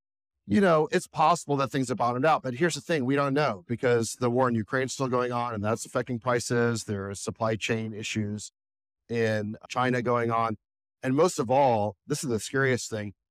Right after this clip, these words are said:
the Fed has just announced quantitative tightening, which they just began in June, meaning that instead of pushing money into the economy, they're sucking it out. And they're saying they're gonna suck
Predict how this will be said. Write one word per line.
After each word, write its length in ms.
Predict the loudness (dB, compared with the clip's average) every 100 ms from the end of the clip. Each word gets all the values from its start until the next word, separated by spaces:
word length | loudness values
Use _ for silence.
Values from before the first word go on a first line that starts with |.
| _ -4
the 100 | -4
Fed 340 | 2 2 2
has 100 | -2
just 200 | -8 -4
announced 480 | -2 0 -2 -4 -12
quantitative 560 | -2 -2 0 -4 -4 -8 -8
tightening, 560 | -4 -4 -6 -14 -12
which 140 | -10 -4
they 120 | -2
just 280 | -2 -4 -4
began 340 | -2 -2 -2
in 140 | -4
June, 340 | -8 -4 -4 -6 _ _ -2
meaning 420 | 2 4 2 -2 _ _ _
that 100 | 0
instead 260 | 0 0 0
of 120 | 0
pushing 300 | -2 -2 0
money 280 | 0 0 -2
into 200 | -2 0
the 60 | -2
economy, 420 | 2 0 0 -2
they're 140 | -4
sucking 360 | -2 -4 -4 -6
it 100 | 0
out. 300 | 2 2 -2 _ _ _ -4
And 160 | 2
they're 80 | 2
saying 240 | 2 -2
they're 100 | 0
gonna 240 | -2 -2 -2
suck 400 | -2 -2 -2